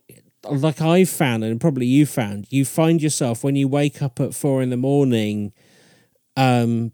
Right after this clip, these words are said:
because there's some pigeon on your roof stamping around, and your brain starts whirring, and it suddenly goes, "Do you think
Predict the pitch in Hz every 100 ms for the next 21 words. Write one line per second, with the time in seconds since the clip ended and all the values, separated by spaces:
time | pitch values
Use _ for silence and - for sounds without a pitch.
0 | - 135 123 147 120 117 - - 123 110
1 | - 127 120 - 170 143 147 123 120 117
2 | 113 123 120 - - 139 123 131 117 113
3 | 127 120 110 104 98 113 _ _ - -
4 | _ _ _ 135 139 139 139 135 120 -
5 | _ _ 123 120 127 135 143 120 156 156
6 | 147 - 151 131 120 131 143 156 139 110
7 | 101 113 120 117 - 160 135 135 123 131
8 | 131 127 - _ _ _ _ _ - 240
9 | 294 381 370 349 294 - 302